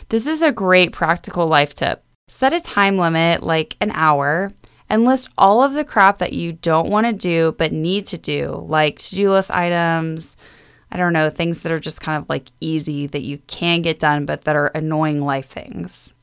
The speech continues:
In that hour, do as much as you can, knowing that you really do only have an hour and you can't go over and you have to stick to it. This will force you to prioritize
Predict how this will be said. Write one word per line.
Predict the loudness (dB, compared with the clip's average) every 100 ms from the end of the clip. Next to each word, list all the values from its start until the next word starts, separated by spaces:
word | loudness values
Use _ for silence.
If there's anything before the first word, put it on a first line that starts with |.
| _
In | 4 6
that | 6 6
hour, | 6 8 6 4 2
do | 0 0
as | 0 0
much | 2 2 2
as | -4 -4
you |
can, | -6 -6 -4 -2 -2 -4
knowing | 0 2 2 2 0
that | -2
you | -2
really | -6 -2 0 2 0 -2
do | -4 -2 -2 -2
only | -2 0 0
have | 0 -2
an | -2 -2
hour | 0 2 2 -2
and | -4 -8
you |
can't | -8 -4 -4 0
go | -2
over | 2 0 2 2 2
and | 0 -4
you |
have | 0 2 2
to | 0
stick | -4 -4 -6
to | -4
it. | -4 -4 -10 _ _ _
This | 4 4
will | 0
force | -2 0 0 0 -4
you | -4
to | -6
prioritize | -2 0 0 0 -2 -4 -4 -4